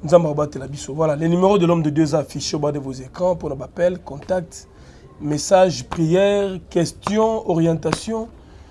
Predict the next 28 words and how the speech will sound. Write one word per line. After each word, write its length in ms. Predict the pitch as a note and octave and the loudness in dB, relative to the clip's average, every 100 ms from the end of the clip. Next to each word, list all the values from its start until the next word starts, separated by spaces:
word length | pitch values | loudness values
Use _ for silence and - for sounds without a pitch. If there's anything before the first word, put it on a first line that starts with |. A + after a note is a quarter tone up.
| - - - - | -20 -20 -20 -12
Prophète 320 | - D3 F3 | -6 -2 -2
Eric 280 | D#3+ E3 E3 | 0 -2 -2
Azanabiso, 640 | D3+ D#3 D3+ D3+ - F#3+ | -2 -2 -2 -4 -6 -6
donc, 280 | D#3 C#3 - | -4 -6 -6
euh, 60 | C3+ | -6
de 100 | D3+ | -6
tout 160 | - | -2
le 100 | E3 | -2
temps, 120 | D3 | 0
de 80 | D#3+ | -4
tous 160 | C#3+ E3 | -4 -8
les 80 | D3+ | -6
jours. 220 | C3 F3+ | -6 -6
Je 120 | C#3 | -6
vous 140 | C#3+ D3 | -4 -2
aime 100 | D#3 | -2
beaucoup, 280 | C#3 - | -4 -10
papa, 340 | E3+ D3 G3 G3 | -10 -4 0 0
c'est 120 | E3+ | -2
vrai. 260 | D3 E3 G#3+ - - - - - - - - - - - - - - | -6 -2 -2 -4 -16 -20 -20 -20 -20 -20 -20 -20 -20 -20 -20 -8 2
Nana 200 | E3+ D#3+ | 4 4
Sissi, 340 | F3+ E3 F3 | 2 -4 2
voilà. 320 | D#3 E3+ B2 - | 6 6 4 -8
Euh, 440 | - G#3 G3 F#3+ F3+ | 2 8 10 10 8
Gérard 340 | D3 F3 G#3 | 6 10 8
Saddam 340 | - D#3+ F3 | 8 6 6
de 60 | E3 | 6
Manchester. 800 | D3 C#3+ C#3+ - G3+ G#3 G#3+ | 0 -4 -8 -6 -2 -2 -2